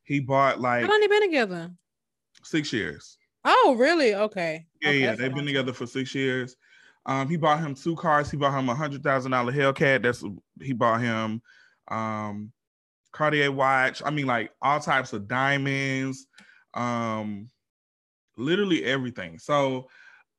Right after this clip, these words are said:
Speaker 1: um, apparently this week is Shane's birthday. Shane is the one who bought the boyfriend all the stuff. Um, and Shane, just from the outside looking in, to me, Shane is the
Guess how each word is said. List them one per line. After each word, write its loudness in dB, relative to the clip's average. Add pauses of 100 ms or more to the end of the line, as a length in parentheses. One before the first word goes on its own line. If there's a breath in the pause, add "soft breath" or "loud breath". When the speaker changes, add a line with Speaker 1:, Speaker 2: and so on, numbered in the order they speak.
Speaker 1:
um, 0
apparently 0
this 2
week 2
is -2
Shane's 2
birthday. 2
Shane 0
is -2
the -4
one -2
who -2
bought 2 (160)
the -8
boyfriend -4 (120)
all 0
the -10
stuff. -6 (540 soft breath)
Um, -4
and -4
Shane, -2 (280)
just -2 (360)
from 0
the -2
outside 4
looking -2
in, 0
to -6
me, -4
Shane -2
is -2
the -2